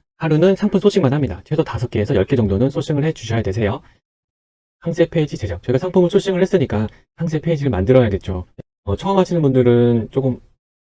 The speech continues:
어, 어색하실 수 있으시겠지만 요즘에는 프로그램들이 너무 잘 되어 있기 때문에, 어, 너무 쉽게 어렵지 않게 작성하실 수 있으실 거예요. 저희는 에이드 캔버스와 제디터를 이용해서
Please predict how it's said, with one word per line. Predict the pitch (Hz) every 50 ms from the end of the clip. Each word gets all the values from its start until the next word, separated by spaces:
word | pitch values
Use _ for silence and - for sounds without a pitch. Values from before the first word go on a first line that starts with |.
| _ _ _ _ _ _ _
어, | - 104 101 95 92
어색하실 | 101 101 - 156 - - 147 - - 151
수 | - -
있으시겠지만 | 127 - - 123 - 151 170 - - 131 156 170 - - - - - _ _ -
요즘에는 | 110 110 135 135 131 127 127 120
프로그램들이 | - 190 196 196 185 180 170 135 123 123 123
너무 | 107 101 110
잘 | 110 - - 101 104
되어 | 127 135 131
있기 | 123 113 - - 113
때문에, | - 151 160 151 123 131 156 135 - - _ _ _ _ _ _
어, | - 87 85 - 90
너무 | 95 110 135 143 139
쉽게 | 131 - 226 - - - 131 80 78 - _ _ _ _ _ _
어렵지 | - 107 131 127 - 117
않게 | 98 98 101 - 147
작성하실 | - - - - 123 117 113 -
수 | 123 - 117
있으실 | 104 92 - 117 123 143
거예요. | - 139 107 85 80 - - _ -
저희는 | 98 98 107 147 180 202 - - - - _ -
에이드 | 107 104 113 127
캔버스와 | - 131 123 110 104 - - 123 147 165 -
제디터를 | - - 104 101 98 - 95 98 135 160 180 180 -
이용해서 | 220 101 104 107 - 180 - - 156 202